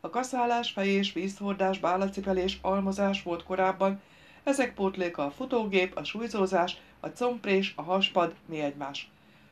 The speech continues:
Egy napon a legénylakásbéli hatszemélyes ágyon fekve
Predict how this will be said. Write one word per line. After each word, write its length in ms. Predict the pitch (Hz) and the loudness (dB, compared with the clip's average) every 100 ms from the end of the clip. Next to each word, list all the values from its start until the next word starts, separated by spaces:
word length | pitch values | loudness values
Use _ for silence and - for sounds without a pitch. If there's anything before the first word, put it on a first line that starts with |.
| _ - | _ -14
Egy 160 | - 170 | -6 -2
napon 440 | 190 202 214 202 - | -2 0 -2 -4 -6
a 80 | - | 0
legénylakásbéli 1040 | 226 262 247 220 202 185 185 180 180 175 - - | 0 0 0 -2 2 0 0 0 0 -2 -6 -4
hatszemélyes 720 | 208 214 214 190 175 170 - | -4 -2 0 2 2 0 -4
ágyon 340 | 165 170 165 | -6 -4 -4
fekve 460 | 165 175 170 175 175 | -4 -6 -2 -4 -4